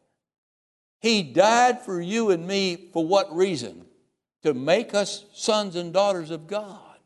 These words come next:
If he made me a son and daughter of God, his son and daughter, then is he gonna pour out his wrath upon me?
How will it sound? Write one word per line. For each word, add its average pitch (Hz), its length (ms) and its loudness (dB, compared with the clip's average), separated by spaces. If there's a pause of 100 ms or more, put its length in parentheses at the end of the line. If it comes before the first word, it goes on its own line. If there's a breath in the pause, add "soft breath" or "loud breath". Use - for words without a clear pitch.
(1300)
If 170 140 2
he 269 160 6
made 254 340 4
me 220 200 4
a 170 100 4
son 233 400 2
and 160 260 -4
daughter 208 400 2
of 160 220 -4
God, 170 580 0 (500)
his 254 300 2
son 247 360 2
and 170 200 -2
daughter, 180 520 4 (1120)
then 214 140 2
is 185 140 4
he 277 180 4
gonna 214 460 4 (680)
pour 262 200 4
out 254 200 6
his 180 160 2
wrath 160 580 4
upon 269 400 4
me? 302 360 -2